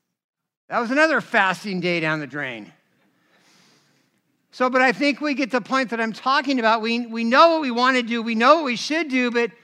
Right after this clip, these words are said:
why is it that we don't do it? I think you know, but I'm getting there.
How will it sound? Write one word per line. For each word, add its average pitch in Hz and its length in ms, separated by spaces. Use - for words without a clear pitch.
why 254 360
is 254 140
it 247 140
that 254 160
we 226 140
don't 220 320
do 214 240
it? 120 120
I 233 140
think 320 220
you 247 100
know, 285 220
but 233 120
I'm 196 180
getting 202 280
there. 156 420